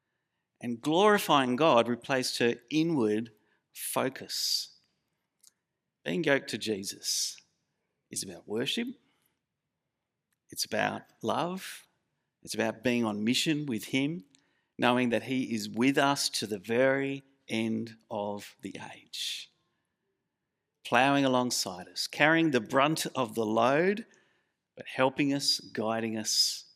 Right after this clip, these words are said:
showing us. That's total contrast to the Pharisees, the leaders that Jesus kept having to confront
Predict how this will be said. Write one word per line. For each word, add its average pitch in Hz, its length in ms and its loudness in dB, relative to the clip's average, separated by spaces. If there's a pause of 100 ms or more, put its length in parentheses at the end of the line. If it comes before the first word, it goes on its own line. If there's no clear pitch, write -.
(420)
showing 98 500 -6
us. - 400 -6 (1040)
That's - 220 -4
total 175 380 4
contrast 127 760 0
to - 100 -6
the 107 100 -4
Pharisees, 147 640 2
the 120 120 0
leaders 147 580 4
that 110 220 -2
Jesus 127 360 0
kept - 260 -4
having 123 220 0
to 113 120 -8
confront 147 720 0